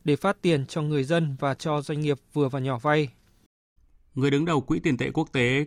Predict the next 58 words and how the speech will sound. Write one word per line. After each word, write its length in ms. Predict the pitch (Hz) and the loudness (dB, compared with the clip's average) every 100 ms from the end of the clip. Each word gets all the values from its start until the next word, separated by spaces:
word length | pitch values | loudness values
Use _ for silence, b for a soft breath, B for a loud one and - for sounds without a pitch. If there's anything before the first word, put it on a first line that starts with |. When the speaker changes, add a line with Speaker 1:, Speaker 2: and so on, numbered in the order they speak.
| - | -2
Speaker 2:
cảnh 220 | 123 104 | -4 -2
báo 200 | 110 113 | -2 -2
dịch 140 | 147 | -2
covid 220 | - 147 156 | -2 0 0
mười 140 | 117 | -2
chín 280 | - 107 123 | 0 -2 -2
khiến 220 | 113 113 | -2 -2
nền 160 | 151 - | -2 -2
kinh 180 | 123 | -4
tế 100 | 110 120 | -4 -4
toàn 200 | 131 104 | -4 -4
cầu 280 | - 113 98 | -2 -2 0
rơi 180 | 131 127 | -2 -2
vào 220 | 110 98 | -2 -2
suy 160 | - | -4
thoái 320 | 131 117 110 147 | -2 -2 -2 -2
và 120 | 123 | -4
nhiều 140 | 104 | -4
quốc 200 | 95 147 | -2 -4
gia 200 | 127 127 | -4 -6
cần 180 | 117 110 | -4 -6
ứng 200 | - 127 | -2 -4
phó 360 | 110 110 104 123 | -2 -2 -2 -4
bằng 160 | - 98 | -4 -4
các 100 | 143 | -6
gói 280 | 107 104 101 | -6 -6 -4
kích 160 | 170 - | -4 -4
thích 120 | 175 | -2
lớn 280 | 131 120 131 175 B - | 0 2 2 -2 B -4
để 120 | 120 | -2
tránh 280 | - 101 131 | -2 -4 -4
một 160 | 135 | -4
loạt 180 | 117 110 - | -2 -4 -2
vụ 140 | 123 - | -4 -2
phá 160 | 104 | -2
sản 300 | - 143 92 | 0 0 0
và 100 | 92 | -2
vỡ 140 | 92 120 | -2 0
nợ 180 | 147 - | 0 0
tại 140 | - 92 | -4 -4
thị 100 | 120 | -6
trường 300 | - 120 95 | -4 -4 -2
mới 120 | 104 | 0
nổi. 200 | 139 135 87 - b b b b - | 2 2 2 -8 b b b b -8
Và 140 | 143 | -4
dịch 140 | 147 151 | -4 -2
covid 240 | 180 196 | 0 0
mười 140 | 147 | 0
chín 200 | 127 123 | 0 -2
đang 160 | 143 143 | -2 -4
tác 180 | 175 - | -4 -6
động 240 | - 117 | -6 0
mạnh 140 | 135 - - | 0 -2 -6
tới 240 | 117 117 | -4 -2
kinh 240 | 127 135 127 | 0 -2 0
tế 140 | 113 | -2
thế 180 | 113 113 | -2 -2
giới, 360 | 113 117 139 | 0 2 2